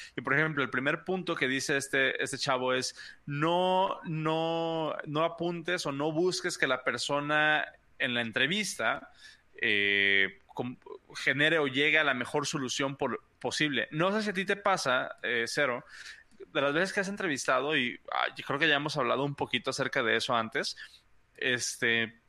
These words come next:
simplemente en la entrevista, cuando estás tú con otra persona que te está viendo básicamente,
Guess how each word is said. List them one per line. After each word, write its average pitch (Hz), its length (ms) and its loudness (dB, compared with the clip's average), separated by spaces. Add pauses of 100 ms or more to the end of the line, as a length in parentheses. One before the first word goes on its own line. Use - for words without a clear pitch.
simplemente 226 540 0
en 240 40 2
la 233 40 4
entrevista, 165 440 0
cuando 170 200 0
estás 170 400 -2 (540)
tú 165 240 -2
con 156 180 -2
otra 160 220 -2
persona 143 380 0
que 151 100 -2
te - 80 -6
está 139 460 2
viendo 127 360 0
básicamente, 123 840 2